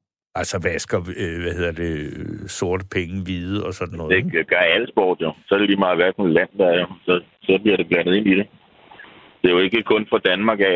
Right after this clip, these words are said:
Speaker 2: at de har penge fra, jo. Det er jo fra alle lande, jo. Altså, der kommer penge ind, jo.
Speaker 1: Jo, jo, jo, men, men altså, jeg vil s-, så
Speaker 2: Så det er
Speaker 1: sige,
Speaker 2: jo
Speaker 1: jeg
Speaker 2: ikke kun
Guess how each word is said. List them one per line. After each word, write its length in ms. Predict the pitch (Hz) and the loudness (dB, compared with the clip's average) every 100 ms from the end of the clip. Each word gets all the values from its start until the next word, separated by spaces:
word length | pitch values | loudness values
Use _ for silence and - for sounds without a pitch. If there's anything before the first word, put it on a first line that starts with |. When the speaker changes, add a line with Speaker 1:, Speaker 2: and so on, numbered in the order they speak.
| 90 | 2
Speaker 2:
at 40 | - | 2
de 100 | 98 | 2
har 140 | 98 | 2
penge 220 | 101 95 101 | 0 -2 -2
fra, 200 | 95 80 | 0 2
jo. 100 | 90 | 2
Det 80 | 92 | 4
er 40 | 92 | 0
jo 40 | 87 | 2
fra 140 | 87 | 2
alle 140 | 87 104 | 2 2
lande, 280 | 90 92 95 | 0 -2 -4
jo. 80 | |
Altså, 280 | 87 73 80 - | -2 -4 -4 -2
der 80 | 85 | 0
kommer 180 | 95 85 - | 0 0 0
penge 220 | 95 107 | 0 0
ind, 80 | 95 | -2
jo. 80 | 95 92 _ _ _ _ _ | -4 -10 _ _ _ _ _
Speaker 1:
Jo, 80 | 120 | 0
jo, 180 | 156 170 | 2 4
jo, 260 | 165 160 147 | 2 2 0
men, 200 | 143 131 | -4 -4
men 220 | 120 113 104 | -4 -4 -2
altså, 240 | 90 117 | -4 -4
jeg 200 | 113 117 | -4 -2
vil 100 | 127 | -4
s-, 40 | 113 | -6
så 160 | 123 | -8
Speaker 2:
Så 100 | 107 | 0
det 40 | 104 | 0
er 20 | |
Speaker 1:
sige, 180 | 87 87 | 4 4
Speaker 2:
jo 60 | 90 | 4
Speaker 1:
jeg 80 | |
Speaker 2:
ikke 220 | 90 117 107 | 2 0 0
kun 280 | 107 107 | 2 0